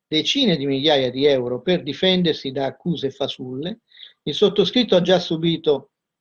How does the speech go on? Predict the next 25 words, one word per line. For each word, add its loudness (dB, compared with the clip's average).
tre 2
condanne -2
di -14
primo -8
grado, -8
è 0
stato 4
costretto 4
a 2
scriversi -2
gli -2
appelli 0
da 2
solo -4
perché 4
gli 2
avvocati 0
non 0
li 0
hanno 0
presentati. -10
Anzi, -2
uno 2
di -2
questi, 0